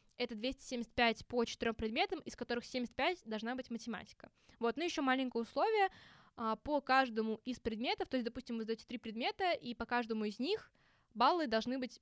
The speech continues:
соответствовать минимальными для поступления в ВУЗ. К примеру, от вас требуют шестьдесят пять баллов по русскому языку, м, и, в общем, вам нужно набрать эти шестьдесят пять баллов по русскому языку. Вот.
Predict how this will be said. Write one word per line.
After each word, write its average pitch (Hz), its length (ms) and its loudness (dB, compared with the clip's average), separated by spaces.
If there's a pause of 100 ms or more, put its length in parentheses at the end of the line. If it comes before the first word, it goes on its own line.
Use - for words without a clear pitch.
(100)
соответствовать 240 460 -8
минимальными 240 580 2
для 214 180 0
поступления 226 520 -4
в 190 40 -6
ВУЗ. 185 160 -12
К - 20 -20
примеру, 247 260 2
от 233 100 -4
вас 226 120 -4
требуют 214 320 -2
шестьдесят - 260 -6
пять 220 160 -4
баллов 214 320 0 (140)
по 220 220 -2
русскому 214 340 -4
языку, 220 320 -2 (800)
м, 214 440 -6
и, 254 280 -4
в 240 60 -2
общем, 220 340 -4
вам 226 240 0
нужно 240 180 -2
набрать 214 300 0
эти - 100 -14
шестьдесят 214 240 -6
пять 208 140 -4
баллов 233 200 0
по - 100 -10
русскому 220 320 -8
языку. - 360 -10 (880)
Вот. 226 400 -6